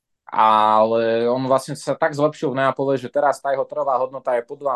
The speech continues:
môjho názoru niekde okolo tých šesťdesiatich miliónov. No, čím beriem do úvahy, mm, teda to, že za aké sumy sa pohybujú, o,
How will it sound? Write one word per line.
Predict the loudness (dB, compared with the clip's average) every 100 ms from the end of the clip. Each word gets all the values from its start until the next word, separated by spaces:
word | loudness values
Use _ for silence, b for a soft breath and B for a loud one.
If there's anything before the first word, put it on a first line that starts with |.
| -4
môjho | 0 2 2
názoru | -4 -4 -6 -8
niekde | -8 0
okolo | 0 0 0 0
tých | -2 -10 -6
šesťdesiatich | -6 0 0 0
miliónov. | -8 -2 0 4 2 2 b b b _
No, | -4 2 4 6 4 2
čím | 0 0 4
beriem | 4
do | 4 2
úvahy, | 2 2 0 -8 -12 _ _ _ _ _
mm, | -16 -10 -10 -6
teda | 0 0
to, | 0 -2
že | 0 0 0
za | -4
aké | -4 -6
sumy | -10 -10 -10
sa | -4 -4
pohybujú, | -4 -6 -2 0 0 -2
o, | -4